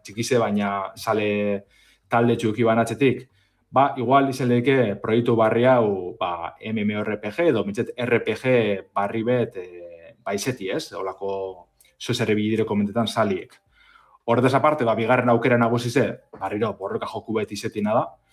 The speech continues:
Eta kasu honetan, esan izango harritzekoa, ba, Xenoverse sagan hirugarren atala izetie.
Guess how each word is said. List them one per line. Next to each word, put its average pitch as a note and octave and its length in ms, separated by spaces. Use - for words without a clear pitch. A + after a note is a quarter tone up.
Eta B2+ 240
kasu D#3+ 220
honetan, D#3+ 320
esan C#3 180
izango C3+ 280
harritzekoa, C3+ 720
ba, G2+ 120
Xenoverse C3+ 800
sagan A#2+ 720
hirugarren B2+ 400
atala A2+ 340
izetie. A2+ 460